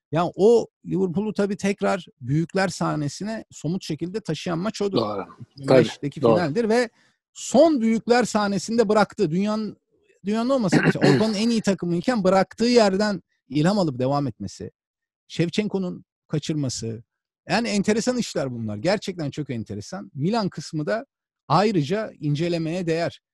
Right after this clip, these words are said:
Speaker 1: Yani o ligdeki maçlar falan filan, yani Mayıs'ta tek maç kazanmış olmaları ve, e, bir de hep şöyle açıklanıyor. Efendim devre arasında Milanlı oyuncular kutlamaya başlamış.
Speaker 2: Evet.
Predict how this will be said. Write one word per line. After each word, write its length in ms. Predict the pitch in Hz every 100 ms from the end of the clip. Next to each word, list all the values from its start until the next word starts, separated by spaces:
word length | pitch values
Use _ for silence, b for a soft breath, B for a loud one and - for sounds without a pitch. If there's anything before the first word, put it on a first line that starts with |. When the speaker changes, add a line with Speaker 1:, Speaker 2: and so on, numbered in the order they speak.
| _ _ -
Speaker 1:
Yani 300 | 131 123 123
o 300 | - 139 151 - b b b b b b b b b _ _ _ -
ligdeki 500 | 117 151 131 185 233
maçlar 500 | 208 160 - 139 120
falan 340 | - 170 165
filan, 400 | 135 143 123 147 - -
yani 220 | 143 151
Mayıs'ta 400 | 131 170 - 196
tek 240 | 196 185
maç 180 | 185 165
kazanmış 480 | 156 143 147 151 -
olmaları 480 | 139 123 117 135 143
ve, 180 | 233 220
e, 100 | - 123 139 147 143 143 165
bir 100 | 220
de 100 | 294
hep 100 | -
şöyle 280 | 262 277
açıklanıyor. 600 | 226 - 156 156 180 247
Efendim 640 | 233 214 233 226 208 165 156
devre 280 | 208 220
arasında 540 | 214 190 - 196 208 214
Milanlı 480 | 196 208 208 202 202
oyuncular 320 | 185 202 190
kutlamaya 560 | 185 - 196 196 196
başlamış. 520 | 165 147 - 156 220 160
Speaker 2:
Evet. 380 | 135 127 110